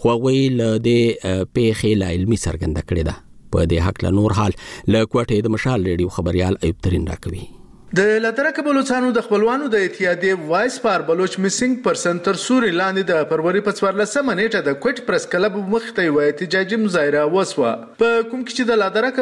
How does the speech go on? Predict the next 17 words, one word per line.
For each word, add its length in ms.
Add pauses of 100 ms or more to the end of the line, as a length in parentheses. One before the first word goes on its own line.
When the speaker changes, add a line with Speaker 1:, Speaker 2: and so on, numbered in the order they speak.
Speaker 2:
بلوچانو 480 (140)
ترڅنګ 380 (240)
ښځو 240 (100)
او 60 (160)
ماشومانو 680
په 60 (120)
ګڼ 140 (120)
شمیر 300
کې 100 (100)
ګډون 260 (240)
وکړي. 380 (360)
د 20 (200)
مظاهرې 360 (120)
برخوالو 640
په 100
لاسو 320
کې 100